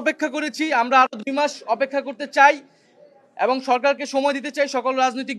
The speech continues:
দল মিলে এই দুই মাসের মধ্যে আমাদের যে জুলাই সনদ, এখানে জনগণ তার ভবিষ্যৎ বাংলাদেশের রূপরেখা, শাসন ব্যবস্থা পরিবর্তনের, মৌলিক সংস্কারের রূপরেখা দেখতে পারবে, সেই জুলাই সনদ হওয়ার পরে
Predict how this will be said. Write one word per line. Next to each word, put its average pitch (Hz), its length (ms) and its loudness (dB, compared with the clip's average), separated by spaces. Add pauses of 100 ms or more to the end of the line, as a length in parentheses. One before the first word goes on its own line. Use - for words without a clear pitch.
দল 269 100 4 (100)
মিলে 285 140 0 (100)
এই 240 100 -4
দুই 254 160 -4
মাসের 269 260 -4
মধ্যে 277 260 0 (720)
আমাদের 240 380 2
যে 269 60 -2 (120)
জুলাই 269 320 4
সনদ, 277 220 0 (480)
এখানে 269 260 -2
জনগণ - 420 -4 (500)
তার 220 140 0
ভবিষ্যৎ - 480 -6
বাংলাদেশের 277 440 -4
রূপরেখা, 277 340 -2 (120)
শাসন 233 240 0 (140)
ব্যবস্থা 277 280 -4 (120)
পরিবর্তনের, 277 680 -2
মৌলিক 247 360 -4
সংস্কারের 269 360 -4
রূপরেখা 254 380 -4
দেখতে 254 240 -12
পারবে, 277 220 0 (640)
সেই - 260 -14
জুলাই 302 280 6
সনদ 294 300 -4
হওয়ার 262 240 4 (120)
পরে 277 220 4